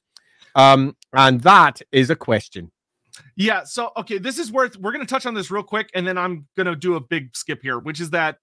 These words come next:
Speaker 2: uh, is Morgiana an elf? Depends on which source you look at.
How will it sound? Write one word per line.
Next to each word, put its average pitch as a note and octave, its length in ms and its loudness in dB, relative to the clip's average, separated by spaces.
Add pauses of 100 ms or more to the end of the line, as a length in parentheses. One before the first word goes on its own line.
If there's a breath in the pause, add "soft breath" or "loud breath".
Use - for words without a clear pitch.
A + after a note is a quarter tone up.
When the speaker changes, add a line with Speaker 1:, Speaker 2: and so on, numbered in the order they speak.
Speaker 2:
uh, F#3+ 180 -2
is D4 220 -6
Morgiana A#3+ 560 -4
an G3 80 -6
elf? D3 300 -8 (840)
Depends E4 400 -4
on D4+ 120 -4
which C#4 140 -8
source C4 340 -6
you A#3 80 -10
look F#3+ 200 -8
at. A#2+ 160 -14